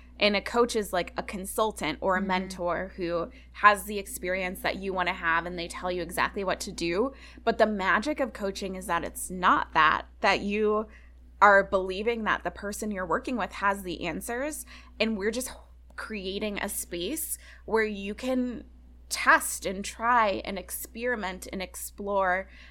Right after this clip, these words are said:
Speaker 1: in ways that maybe you can't, um, in other spaces. It's interesting 'cause right now I work with both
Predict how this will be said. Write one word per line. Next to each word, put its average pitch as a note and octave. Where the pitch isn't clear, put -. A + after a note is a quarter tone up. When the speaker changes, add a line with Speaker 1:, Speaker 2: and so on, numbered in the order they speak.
Speaker 1:
in G#3+
ways G3
that -
maybe F#3
you F3
can't, -
um, F#3
in G#3
other C4
spaces. -
It's -
interesting B3+
'cause G3+
right G#3+
now G3
I F#3+
work F#3
with G3
both F#3